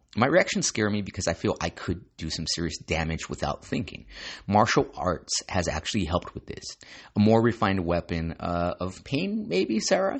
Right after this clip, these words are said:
is what you are. Uh, it's a form of movement. I'm a dancer that I've grown to love and catch on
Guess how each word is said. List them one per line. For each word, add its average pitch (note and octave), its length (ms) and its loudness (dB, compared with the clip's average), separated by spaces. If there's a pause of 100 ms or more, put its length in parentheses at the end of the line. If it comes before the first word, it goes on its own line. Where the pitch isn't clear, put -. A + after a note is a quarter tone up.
(100)
is - 140 -8
what - 140 -2
you D3 100 2
are. E3 220 -2 (360)
Uh, A2+ 220 6
it's C3+ 140 2
a B2 40 4
form C#3+ 260 4
of A2+ 120 4
movement. G#2+ 360 4 (200)
I'm F2 180 0
a A2+ 40 4
dancer B2+ 560 0 (260)
that G#2 140 4
I've G#2 160 4
grown G2+ 280 2
to - 140 -4
love E2+ 220 4
and F2 120 -2
catch - 320 2
on E2 200 -2